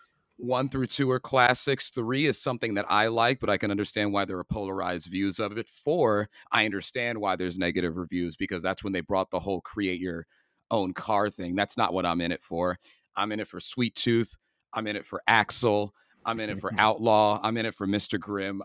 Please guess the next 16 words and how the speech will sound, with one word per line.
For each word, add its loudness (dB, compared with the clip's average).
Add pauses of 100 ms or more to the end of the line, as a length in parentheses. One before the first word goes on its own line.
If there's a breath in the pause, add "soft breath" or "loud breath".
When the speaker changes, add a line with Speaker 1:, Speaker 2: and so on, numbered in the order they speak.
(180)
Speaker 1:
They 4
had, 2 (680 soft breath)
so -4
there's -4
two -2
reasons 0
why 8
I 6
put 2
it 0
on 2
the 0
list. 0
Number 0
one, 0
um, 2